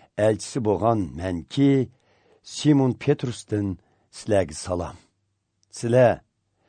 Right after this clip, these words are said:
bizning Xudoyimiz va qutqizg'uchimiz bo'lgan Ayso Masihning odilligi orqali biz bilan o'xshash qimmatli bir e'tiqodga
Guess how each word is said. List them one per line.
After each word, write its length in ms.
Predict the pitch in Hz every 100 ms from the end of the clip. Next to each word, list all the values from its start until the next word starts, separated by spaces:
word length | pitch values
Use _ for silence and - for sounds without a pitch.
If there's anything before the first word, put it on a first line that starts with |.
| _ _
bizning 380 | 113 120 143 151 -
Xudoyimiz 760 | 107 113 107 90 85 101 90 - - _ _ _ _ _ 92
va 160 | 123 123
qutqizg'uchimiz 840 | - - - 123 127 - 127 143 110
bo'lgan 280 | 107 123 120
Ayso 320 | 98 104 - 113
Masihning 480 | 104 98 - 107 101
odilligi 540 | 95 101 101 95 82 95 -
orqali 500 | 82 - 143 147 117 - _ _ _ _ _ _ _
biz 200 | 101 147 147
bilan 240 | 135 131 123
o'xshash 540 | 117 143 - 139 127 - - _ _ _ _ _
qimmatli 520 | - 156 147 135 165 117
bir 140 | 117
e'tiqodga 720 | 135 104 - - 117 - 104